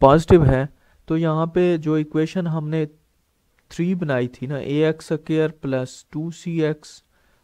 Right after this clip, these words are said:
plus b greater than or equal to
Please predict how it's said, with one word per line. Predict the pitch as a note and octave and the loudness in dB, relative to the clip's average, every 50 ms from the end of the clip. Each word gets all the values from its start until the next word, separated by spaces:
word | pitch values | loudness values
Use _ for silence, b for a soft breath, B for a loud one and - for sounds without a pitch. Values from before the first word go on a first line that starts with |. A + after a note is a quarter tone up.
| _ _ _ | _ _ _
plus | C3+ C#3 D3 D3+ D3 - - | -4 -2 -2 -2 -4 -6 -14
b | C3 B2+ C#3 D3+ D#3+ E3+ F3 F3 F3+ F3+ - _ _ _ _ F#3 | -14 -8 -6 -4 -4 -4 -4 -4 -6 -8 -10 _ _ _ _ -10
greater | - D3 C#3+ D#3 D#3+ D#3 D#3+ F#3 E3 E3 | -8 -4 -2 -2 -2 -2 -4 -6 -8 -6
than | E3 D3+ C#3+ C#3+ D3 C#3+ C#3+ - - | -6 -6 -6 -6 -6 -10 -12 -12 -10
or | C3 B2+ B2+ B2+ | -10 -8 -8 -8
equal | A#2+ B2 - C3 B2 B2 B2 - - | -10 -8 -6 -4 -4 -4 -4 -2 -2
to | G3 F#3 | -2 -2